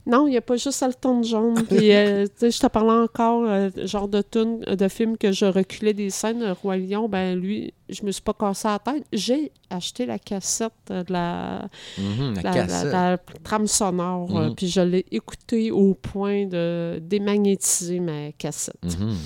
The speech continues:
Speaker 1: C'est malheureux, mais ben bon, j'ai remédié au problème. J'ai racheté le D V D, euh, du Roi Lion. Ah.
Speaker 2: Quand même.
Speaker 1: Quand même, là. Euh, sinon, euh, écoute, euh,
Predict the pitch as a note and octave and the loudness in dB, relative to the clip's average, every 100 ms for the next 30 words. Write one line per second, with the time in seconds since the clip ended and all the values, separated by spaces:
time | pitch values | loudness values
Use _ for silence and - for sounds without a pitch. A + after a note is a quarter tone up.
0 | C2+ - - - F#3 F3 F3 E3+ F3+ G#3 | -10 -14 -10 -4 0 4 4 4 4 4
1 | G3+ F3 E3 E3 F#3+ F#3 E3+ E3+ E3+ E3+ | 4 2 0 2 2 2 -2 -10 -12 -10
2 | - F3+ F3 F#3 F#3 - G3+ - F#3 D#3+ | -6 -4 0 0 2 4 2 4 0 0
3 | F3 G3+ - F#3 E3+ - F#3 F3 - G3+ | 0 0 0 0 -2 -2 -4 -4 -2 0
4 | F#3+ F3 F#3 F3 F3+ E3+ F3 F3+ F3+ F3 | 0 0 -2 0 -2 -2 -2 -2 -2 -6
5 | D#3 - - _ _ _ _ - - F#3+ | -6 -10 -14 _ _ _ _ -8 -4 -2
6 | F#3 F3+ E3+ C#3+ A#3+ A#3 - - - - | -2 -2 -6 -8 -10 -16 -16 -16 -14 -16
7 | - _ _ _ _ _ _ _ - C#4+ | -18 _ _ _ _ _ _ _ -6 -2
8 | E4 E4+ - A#2 A2+ G2 G2+ - _ _ | -2 -4 -4 -4 -4 -6 -8 -12 _ _
9 | - - D4 D#4 A3 F3 F3+ F#3+ F#3+ F#3+ | -12 -2 0 2 2 0 -4 -4 -2 -4
10 | F#3+ - - - - - F3 E3+ E3+ - | -6 -16 -20 -20 -20 -6 -2 0 0 -2
11 | - F#3+ G3+ G#3+ F#3+ F3+ F3 F3 E3 E3 | -4 0 2 4 4 2 2 0 2 0
12 | D#3+ - G3+ F#3 _ F3 D#3+ D#3 D3+ D3 | -2 0 0 0 _ -2 0 -2 -2 -4
13 | D3 C#3+ C#3+ | -6 -6 -8